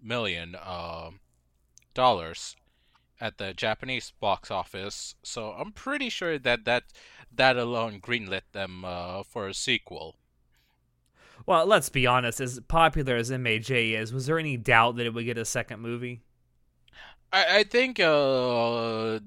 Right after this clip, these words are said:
Speaker 1: the profits definitely played a part, part, uh, into it.
Speaker 2: Yeah. Well, and the fact that there is also, what is it, the fourth season that's airing, uh, soon?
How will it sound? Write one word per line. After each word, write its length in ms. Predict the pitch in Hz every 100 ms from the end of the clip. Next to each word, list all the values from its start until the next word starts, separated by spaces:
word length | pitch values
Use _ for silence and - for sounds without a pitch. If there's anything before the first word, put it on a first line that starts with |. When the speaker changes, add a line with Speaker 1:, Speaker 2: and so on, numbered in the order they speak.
| 107
Speaker 1:
the 600 | 123 110 110 101 101 101 _ _ _ _ _
profits 540 | - 139 110 - 95 -
definitely 400 | 107 - 101 87
played 240 | - 92
a 140 | 87 87
part, 340 | - 104 - _ _
part, 260 | - 117 90
uh, 100 | 95 -
into 360 | 113 98 104 90
it. 140 | 90 _ _ _ _ _ _ _ _ _ _ _ _
Speaker 2:
Yeah. 280 | 120 92 104 _ _ _ _ _ _ _
Well, 180 | 180 175
and 160 | 180
the 60 | 175
fact 240 | 175 160
that 120 | 139 139
there 160 | 139
is 100 | 135
also, 460 | 139 135 - 131 127
what 280 | 120 135 -
is 140 | 139 135
it, 80 | 120
the 60 |
fourth 420 | 120 - 135 156 -
season 360 | 185 190 165
that's 200 | 180 151
airing, 540 | 156 165 185 185 185 180 _ _ _ _ -
uh, 280 | 156 165 170
soon? 480 | - 190 214 294